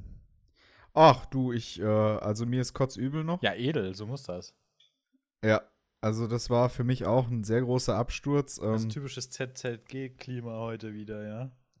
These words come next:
Speaker 1: Ja, heute sind wir mal wieder
Speaker 2: Warum
Speaker 1: ordentlich,
Speaker 2: sind wir eigentlich
Speaker 1: äh,
Speaker 2: fast jedes
Speaker 1: am
Speaker 2: Wochenende,
Speaker 1: Bienen.
Speaker 2: wenn wir zu zweit geschehen aufnehmen, kommen wir eigentlich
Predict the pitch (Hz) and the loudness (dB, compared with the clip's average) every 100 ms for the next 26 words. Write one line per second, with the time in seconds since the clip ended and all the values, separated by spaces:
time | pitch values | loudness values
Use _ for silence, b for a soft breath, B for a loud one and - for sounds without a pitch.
0 | _ _ _ _ _ _ 185 143 101 104 | _ _ _ _ _ _ 6 6 6 2
1 | 123 143 143 143 135 127 113 120 113 - | 2 2 0 -2 0 0 0 2 0 2
2 | 113 - 113 151 147 120 104 104 147 - | 0 0 -2 -2 0 0 0 -2 -4 -10
3 | 131 160 156 - 135 147 107 101 98 127 | -8 -8 -8 -6 -6 -4 -2 0 0 -2
4 | 151 127 120 120 117 110 - 120 127 123 | -4 -6 -8 -4 -4 -6 -12 -8 -8 -8
5 | 113 110 107 78 113 117 - - 127 117 | -10 -10 -10 -10 -10 -10 -18 -16 -10 -8
6 | 123 127 110 117 - 135 131 98 123 127 | -8 -12 -16 -12 -8 -6 -6 -6 -8 -10
7 | - | -14